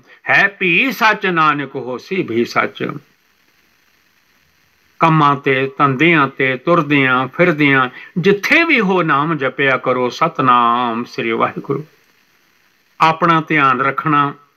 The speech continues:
ਆਪਣੇ ਬੱਚਿਆਂ ਦਾ, ਆਪਣੇ ਪਰਿਵਾਰ ਦਾ, ਮਾਤਾ ਪਿਤਾ, ਜਿੰਨਾ ਵੀ ਕੁਟੁੰਬ ਮਾਲਕ ਨੇ ਦਿੱਤਾ ਹੈ, ਮਾਈ ਬਾਪ ਪੁੱਤਰ ਸਭ ਹਰ ਕੇ ਕੀਏ, ਇਹ ਜਿੰਨਾ ਵੀ ਆਲਾ ਦੁਆਲਾ ਹੈ, ਜਿਹਨੂੰ ਕੁਟੁੰਬ ਕਹੀਦਾ ਹੈ,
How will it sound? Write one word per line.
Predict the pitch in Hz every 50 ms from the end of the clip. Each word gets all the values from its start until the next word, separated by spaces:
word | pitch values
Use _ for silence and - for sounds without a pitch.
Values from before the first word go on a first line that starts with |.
| _ _ _ _ _ _ _ _ _ _ -
ਆਪਣੇ | 160 160 160 - 175 170 165 160
ਬੱਚਿਆਂ | 143 147 147 139 - 165 170 165 165 156
ਦਾ, | 156 151 147 143 147 - -
ਆਪਣੇ | 160 151 147 - 160 147 147 147
ਪਰਿਵਾਰ | 139 151 139 139 139 139 131 143 160 156
ਦਾ, | 147 135 143 139 135 135
ਮਾਤਾ | 135 135 131 131 135 - - 139 135 131
ਪਿਤਾ, | - 139 135 135 - 143 135 135 127 123 - - - - - _ -
ਜਿੰਨਾ | 196 247 254 247 262 262 233
ਵੀ | 208 196 180
ਕੁਟੁੰਬ | - 180 160 - 160 156 156 156 151
ਮਾਲਕ | 151 147 143 139 139 139 151 147 147
ਨੇ | 139 139 131
ਦਿੱਤਾ | 127 135 131 - - 143 139 135
ਹੈ, | 127 - 127 127 127 - - - - - 160
ਮਾਈ | 151 147 151 156 151 139
ਬਾਪ | 131 135 135 135 143 151 147 - 151
ਪੁੱਤਰ | 139 - 156 156 - - 156 147
ਸਭ | 135 - 175 220 208 208 175 160
ਹਰ | 135 135
ਕੇ | 135 - 156 180
ਕੀਏ, | 180 180 185 180 180 180 175 170 165 151 - - - - - _
ਇਹ | - 226
ਜਿੰਨਾ | 165 190 196 220 233 254 262
ਵੀ | 254 254 233
ਆਲਾ | 214 196 185 190 190 180 180
ਦੁਆਲਾ | 170 170 170 160 156 156 160 160 151 147
ਹੈ, | 147 151 156 143 139 143 143 139 135 - - - _
ਜਿਹਨੂੰ | 151 151 170 175 175 165
ਕੁਟੁੰਬ | - - 180 185 - 202 240 247 240 247 -
ਕਹੀਦਾ | 220 214 220 220 196 185 180 170 160
ਹੈ, | 160 165 156 156 170 180 151 135